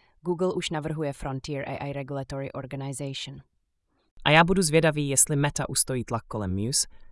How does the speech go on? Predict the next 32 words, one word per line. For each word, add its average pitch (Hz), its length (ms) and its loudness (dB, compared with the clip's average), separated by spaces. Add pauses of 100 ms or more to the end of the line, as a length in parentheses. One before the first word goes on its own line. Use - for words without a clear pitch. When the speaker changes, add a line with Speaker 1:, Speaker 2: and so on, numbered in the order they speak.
Speaker 2:
nebo 127 180 4
jestli 147 280 6
přijde 143 360 0
další 110 480 -2
ústupek. - 680 -8 (840)
Speaker 1:
Placeholder. 180 600 -4 (120)
To 240 100 4
byl 240 200 6
váš 185 260 6
přehled 165 360 2
dvacátého 156 680 2
osmého 147 440 -2
týdne. 139 440 -6 (580)
Autonomní 180 720 2
agenti, 151 600 -4
kteří 156 320 -2
jednou 143 300 -2
útočí 160 640 -6
a 160 60 -4
jindy 156 240 -2
šetří - 400 -2
firmám 151 420 -2
miliony, 151 520 -4 (520)
závod 170 440 4
v - 100 -16
čipech, 180 380 0 (280)
který 180 300 -2
se 165 160 0
zároveň 160 460 2
sjednocuje 160 680 -2
i - 120 -8
tříští, 165 640 -2